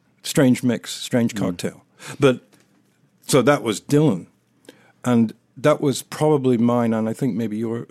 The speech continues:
Speaker 1: yours too, Raga, the first sort of, at least, pop person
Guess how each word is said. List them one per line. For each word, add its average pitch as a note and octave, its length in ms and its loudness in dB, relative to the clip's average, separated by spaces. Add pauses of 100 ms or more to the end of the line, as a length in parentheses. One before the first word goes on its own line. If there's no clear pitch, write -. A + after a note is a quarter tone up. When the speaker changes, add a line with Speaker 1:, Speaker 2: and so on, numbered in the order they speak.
Speaker 1:
yours A2+ 280 -10
too, - 200 -8
Raga, G#2 300 -4
the G#2+ 80 -6
first - 380 -4 (320)
sort G#2+ 240 -2
of, G2 240 -6
at A2+ 140 -6
least, C3+ 340 0 (920)
pop - 320 -4 (340)
person A#2 580 -2